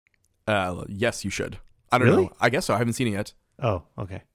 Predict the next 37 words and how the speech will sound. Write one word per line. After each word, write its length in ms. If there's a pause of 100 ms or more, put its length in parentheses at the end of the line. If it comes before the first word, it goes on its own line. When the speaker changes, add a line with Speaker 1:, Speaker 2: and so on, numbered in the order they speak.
(480)
Speaker 1:
I 40
don't 100
know. 40
It 60
seems 180
like 80
it's 100
up 100
your 100
alley. 80
It's 60
got 160
your, 200
your 160
friend 200
Ryan 200
Reynolds. 340 (480)
Speaker 2:
Yeah, 140
I 60
Speaker 1:
Fe-, 40
Speaker 2:
like 160
Ryan 80
Speaker 1:
fellow 120
Speaker 2:
Reynolds. 80
Speaker 1:
Canadian 320
Ryan 200
Reynolds. 240
Speaker 2:
Plus, 220
I 40
mean, 160
Michael 240
Bay 200
does 220
make 180
the 80
best 180
movies. 320